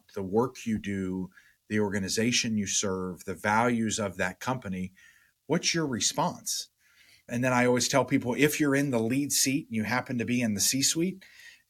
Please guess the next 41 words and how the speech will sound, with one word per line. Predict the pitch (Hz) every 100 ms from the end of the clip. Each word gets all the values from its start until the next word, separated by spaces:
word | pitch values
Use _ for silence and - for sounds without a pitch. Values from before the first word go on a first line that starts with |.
| _ _ _ -
it | 127
may | 107 131 147
not, | 135 135
it's | 117 -
not | 147
gonna | 151 127
be | 120 156 143
about | 113 107 -
what | 101 113 98
you | 117 170
think. | - 90 92 - -
It's | 113 117
about | 120 127
what | 110 107
everyone | 110 107 90 87
else | 95 -
thinks, | - - - -
right? | 101 101
So | -
how | 101 127
do | 143
I | 127
find | - 120 110 101
out | 110 -
the |
stories | - - - 123 123 117 101 -
that | 90
my | 101 98
employees | 98 - 117 117 107 -
are | 92
sharing? | - 117 107 104 98 90 - - - _ _
Are | 117 131 143
they | 135 117
proud | 107 120 101 98
to |
be | 90 92
a |
part | 80 98 87
of | 82
this | 87 -
team? | - 87 78